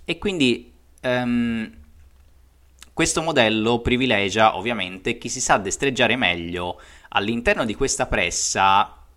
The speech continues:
surfando e trovando vantaggi da entrambe queste pressioni. Mentre chi vuole progettare a lungo termine, vuole fare, eh, delle cose perché crede che abbiano un senso, ovviamente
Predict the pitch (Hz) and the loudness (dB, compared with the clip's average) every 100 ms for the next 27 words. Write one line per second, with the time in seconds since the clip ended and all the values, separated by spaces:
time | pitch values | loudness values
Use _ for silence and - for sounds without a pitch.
0 | _ - - 165 147 - 135 101 98 98 | _ -4 0 0 -2 2 4 4 -2 -6
1 | 107 107 131 143 135 110 135 139 98 82 | -4 -2 0 2 2 0 -2 0 0 0
2 | 87 - 95 92 - - 110 131 135 135 | -4 -6 -4 -4 -8 -14 0 2 2 0
3 | 123 113 107 98 95 87 95 90 - - | 2 4 2 -2 -4 -6 -6 -6 -6 -8
4 | - - - - - - 139 143 123 160 | -12 -16 -20 -20 -20 -10 -4 -2 0 0
5 | 147 104 104 104 - - 98 87 85 117 | -2 -2 -4 -2 -6 -6 -4 -4 -2 0
6 | 98 87 82 80 160 139 104 90 90 92 | 0 -2 -8 0 2 2 -2 -10 -10 -6
7 | - 95 90 87 - - - 101 90 87 | -2 -2 -2 -6 -14 -20 -16 -12 -8 -6
8 | 87 131 101 87 - - 85 - - 90 | 0 0 0 -4 -8 -10 -10 -6 -4 -4
9 | - 113 110 90 92 92 110 110 - 87 | -4 -4 -2 -2 -2 -4 -6 -6 -6 -6
10 | 78 80 - 85 87 - 123 117 95 92 | -8 -10 -10 -10 -12 -12 -8 -6 -6 -6
11 | 104 92 95 | -4 -2 -4